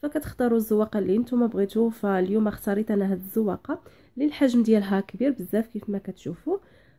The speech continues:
فخديت هنايا ال-، الكونتر بلاكي وحاولت انني ندير واحد القطعه ديال، ديال الكونتر بلاكي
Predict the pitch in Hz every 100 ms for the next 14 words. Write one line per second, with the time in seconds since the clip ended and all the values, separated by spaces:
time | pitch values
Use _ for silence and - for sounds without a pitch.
0 | _ 226 214 - - 226 302 254 254 240
1 | 220 220 196 185 185 - 359 220 - 180
2 | 180 302 381 _ _ - 214 - 320 254
3 | - - 220 202 202 233 196 190 202 185
4 | - 285 208 208 190 190 190 180 180 170
5 | 185 180 - 294 220 - 175 185 311